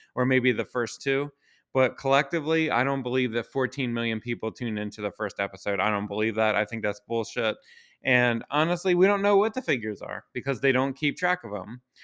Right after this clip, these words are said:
But again, I say, if the, if the, if the return was so great, then these companies would be telling us immediately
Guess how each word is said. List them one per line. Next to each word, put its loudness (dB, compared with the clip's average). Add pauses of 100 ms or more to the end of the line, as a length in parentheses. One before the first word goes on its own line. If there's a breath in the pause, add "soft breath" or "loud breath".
(200 loud breath)
But 8
again, 4
I 4
say, 2
if 0
the, 0
if 0
the, 0
if -4
the -8
return 2
was 2
so 4
great, 2 (360 soft breath)
then 2
these 2
companies 0
would 2
be -2
telling -4
us -4
immediately 6